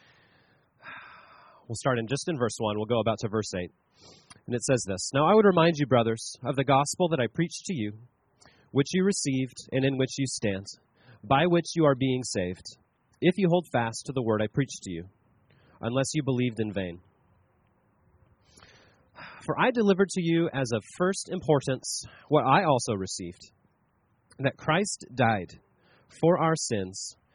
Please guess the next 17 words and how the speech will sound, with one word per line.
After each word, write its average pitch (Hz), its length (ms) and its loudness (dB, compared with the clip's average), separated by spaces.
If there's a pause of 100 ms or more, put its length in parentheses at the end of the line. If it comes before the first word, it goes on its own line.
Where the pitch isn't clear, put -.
(240)
in 127 140 -2
accordance 143 420 2
with 139 140 -2
the 127 80 -6
Scriptures, - 640 -10 (880)
that 123 160 0
he 185 160 -2
was 175 460 2
buried, 117 520 2 (760)
that 135 100 0
he 175 140 0
was 160 200 0
raised 160 480 2
on 156 120 0
the 143 80 0
third 147 320 0
day 101 300 -2